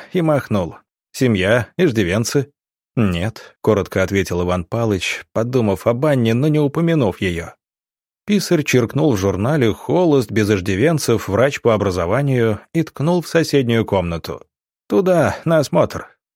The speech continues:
«Мне на осмотр?» — удивился он. «Если сам врач, что же теперь, не смотреть тебя? Врачи, между прочим,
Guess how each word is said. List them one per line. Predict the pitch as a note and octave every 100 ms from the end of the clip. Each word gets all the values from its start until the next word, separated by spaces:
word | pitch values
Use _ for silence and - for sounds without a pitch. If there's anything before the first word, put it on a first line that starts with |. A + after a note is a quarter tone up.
| _
«Мне | A#2 G#2 E2+ F2+ C3
на | G#2 G2
осмотр?» — | G2 D#3 F#3+ - - _
удивился | C3 G#2+ F#2+ E2 G2+
он. | F2 D#2+ _ _ _ -
«Если | B2 A2 F#2+ G#2 G2
сам | - A#2
врач, | G#2+ G2 -
что | - A2+
же | E2
теперь, | F#2+ G2 E2+ -
не | C#3+
смотреть | B2+ G#2 F#2+ G#2+
тебя? | F#3 D#3 F2+ _ _ _ -
Врачи, | G#3 G#3+ - G#3
между | G#3 E3+
прочим, | F3 E3+ E3+ F#3+ D#3